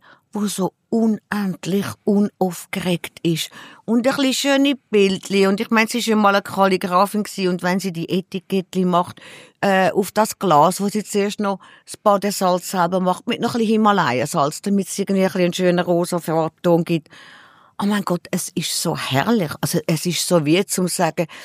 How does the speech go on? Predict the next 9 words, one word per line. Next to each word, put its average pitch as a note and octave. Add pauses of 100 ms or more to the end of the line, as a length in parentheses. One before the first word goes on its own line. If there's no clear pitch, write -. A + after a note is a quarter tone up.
(320)
„Hey, E3+ (400)
kann F3+
ich F3+
besser F#3+
einschlafen G3+ (380)
als -
mit G3
der -
absoluten F3